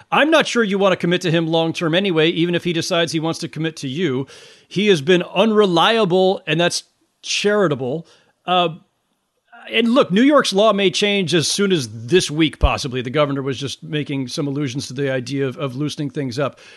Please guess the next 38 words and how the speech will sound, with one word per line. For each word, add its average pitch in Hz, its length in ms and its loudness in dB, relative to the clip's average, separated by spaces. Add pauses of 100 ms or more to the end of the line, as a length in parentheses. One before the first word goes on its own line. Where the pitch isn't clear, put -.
(160)
But 190 360 -4 (360)
as 170 220 -2
long 277 300 0
as 208 160 -2
we 190 180 -2
don't 190 340 0
know 147 500 2 (1000)
when 151 340 -2
or 185 160 4
if 180 140 0
Kyrie 170 280 0
Irving 165 200 -2
will 151 100 -2
be 151 80 -2
able 156 140 0
to 143 60 -2
play 151 260 -2
home 151 280 0
games, 113 440 -10 (400)
aren't 262 320 0
the 196 80 2
Nets 196 200 2
better 165 220 0
off 185 140 2
trading 190 280 -2
him 190 120 -2
to 175 140 0
a 165 40 -2
team 180 240 -2
where 160 80 0
he 156 60 0
can 151 120 -4
play 175 200 0
a 147 60 4
hundred 185 240 0
percent 185 280 -2
of 147 100 -2
games 151 360 -2